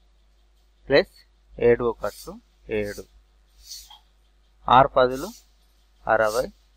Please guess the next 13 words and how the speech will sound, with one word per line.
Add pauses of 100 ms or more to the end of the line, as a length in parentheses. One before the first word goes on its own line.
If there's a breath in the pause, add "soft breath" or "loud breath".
(600)
ప్లస్ (640)
ఇక్కడ
ఎనిమిది
ఉంది.
ఎన్ని
అంటే
ఎన్ని
ఒకట్లు? (180)
ఎనిమిది
ఒకట్లు. (400)
ఎనిమిది
ఒకట్లు
ఎనిమిది.